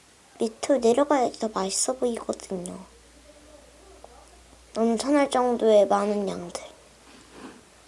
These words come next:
좀 뺄게요, 그냥. 아깝지만은 억지로라도 빼야죠.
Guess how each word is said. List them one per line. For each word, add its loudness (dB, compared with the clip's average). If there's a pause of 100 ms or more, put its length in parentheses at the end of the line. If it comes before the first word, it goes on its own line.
(120)
좀 -6
뺄게요, -6
그냥. -14 (960)
아깝지만은 -2
억지로라도 -2
빼야죠. -2